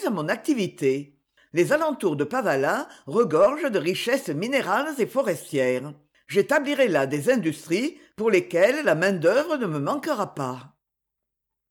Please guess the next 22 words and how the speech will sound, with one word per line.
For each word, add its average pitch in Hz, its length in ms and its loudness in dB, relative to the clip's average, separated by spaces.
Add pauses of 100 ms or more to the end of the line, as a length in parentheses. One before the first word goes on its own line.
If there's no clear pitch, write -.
(540)
Et 196 60 0
vous 196 140 -2
deviendrez 247 540 0
l'homme 277 320 4
le 277 160 0
plus 165 140 -6
riche 269 420 0
du 262 100 -2
monde », 143 500 -2 (240)
dit 262 220 -2
en 220 100 2
riant 175 320 2
mademoiselle 254 440 -2
Herminie. « 151 680 -4 (1000)
J'en 196 200 0
serai 294 340 2
en 175 100 0
tout 254 140 -4
cas 156 180 2
le 143 120 0
plus 233 280 -2
heureux 170 360 0